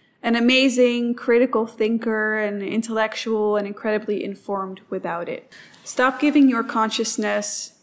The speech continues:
your money, and airtime to these institutions that are there to serve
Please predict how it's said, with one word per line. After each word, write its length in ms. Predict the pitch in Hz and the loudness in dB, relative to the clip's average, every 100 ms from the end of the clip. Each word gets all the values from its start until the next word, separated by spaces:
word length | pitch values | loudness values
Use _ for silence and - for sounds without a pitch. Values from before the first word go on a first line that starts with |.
| _ | _
your 320 | 233 226 214 | -4 0 0
money, 540 | 214 208 202 202 202 196 | 0 0 -2 -2 -4 -4
and 120 | 190 | -4
airtime 880 | - 180 190 190 185 175 180 180 180 | -4 -2 -4 -8 -10 -8 -10 -14 -14
to 560 | - 190 180 175 175 180 | -12 -10 -10 -12 -14 -14
these 320 | 190 185 185 | -14 -10 -10
institutions 960 | - 226 - - 233 214 - 196 196 - | -6 -4 -4 -6 -6 -4 -6 -8 -8 -8
that 180 | 196 190 | -6 -6
are 160 | 190 | -6
there 380 | 185 185 185 185 | -6 -6 -6 -8
to 560 | 185 - 185 175 175 180 _ _ _ | -10 -14 -12 -14 -16 -20 _ _ _
serve 720 | - - 208 196 190 - | -6 0 0 0 -4 -10